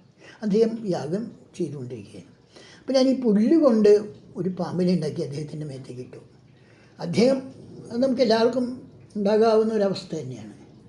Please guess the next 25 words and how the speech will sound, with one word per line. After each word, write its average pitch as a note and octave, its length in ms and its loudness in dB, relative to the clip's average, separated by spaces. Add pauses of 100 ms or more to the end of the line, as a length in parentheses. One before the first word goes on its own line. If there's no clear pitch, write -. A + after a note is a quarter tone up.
(380)
പുല്ല് F3 200 4
കൊണ്ടായാലും G#3 760 2
ഒരു F3+ 80 -6
പാമ്പ് F#3 600 2 (120)
തൻ്റെ F3+ 140 2
മേത്തേക്ക് F3+ 380 -2
ചാടി D3+ 220 -2
വീണു F3 260 0
എന്നതോടുകൂടി D3+ 840 -8 (340)
അദ്ദേഹം D3+ 320 -6
അവിടെ D3+ 280 -10 (680)
ബോധം D#3 360 0
കെട്ട് E3+ 180 -2
വീണു D3+ 260 -6
എന്നുള്ളതാണ്. A#2+ 520 -12 (520)
അപ്പോൾ - 180 -10 (840)
വസ്തുവിനെ A3+ 720 -2
നമ്മുടെ E3+ 200 -4
വേദാന്ത F#3 360 4
ശാസ്ത്രത്തിലൊക്കെ F#3+ 720 -2
പറയുന്ന F3+ 400 -2
പോലെ F#3+ 220 -2
മിഥ്യാജ്ഞാനമാണെങ്കിലും A3 1120 -2
മിഥ്യാജ്ഞാനം G#3+ 640 -4
കൊണ്ടും G#3 400 4